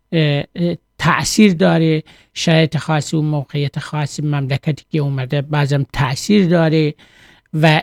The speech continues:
اینکه اینجا اگر کتک خورده، اگر مثلاً، ام، اه، ام، به طور، توی موقعیت مثلاً ناپایداری بوده، غیر،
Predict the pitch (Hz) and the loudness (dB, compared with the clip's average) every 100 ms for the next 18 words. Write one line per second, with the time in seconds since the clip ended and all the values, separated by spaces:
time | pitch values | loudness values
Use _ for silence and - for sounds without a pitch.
0 | - 202 214 - 202 196 - - 180 165 | 4 4 6 4 4 4 0 -2 4 4
1 | 156 131 170 165 - - 156 156 143 - | 4 4 2 2 0 -2 0 0 -2 -6
2 | - - 175 185 - 160 151 131 147 147 | -8 2 2 2 -4 -2 -2 -2 -2 -2
3 | - 151 143 147 143 139 - 147 151 151 | -4 -6 -4 -2 -2 -4 -2 -2 0 -2
4 | - _ _ _ _ 165 160 151 147 - | -6 _ _ _ _ -2 0 0 -4 -10
5 | - - - 185 - 175 170 - 170 160 | -18 -18 -10 -6 -6 -8 -10 -8 -6 -4
6 | 151 147 - 165 156 165 - 180 170 170 | -4 -8 -12 -4 0 0 2 2 4 2
7 | 160 - 180 160 - 175 - 208 202 190 | 0 -8 -10 -8 -10 -14 2 4 6 6
8 | 165 - 151 175 175 185 170 156 151 156 | 4 0 0 0 2 2 0 -2 -4 -2
9 | 170 170 _ _ _ _ 170 160 156 151 | -2 -4 _ _ _ _ -2 0 0 0
10 | - - 156 151 143 190 185 180 156 156 | 0 0 0 0 2 2 4 2 0 -2
11 | 160 156 - 160 156 156 | 0 -2 -2 0 0 -2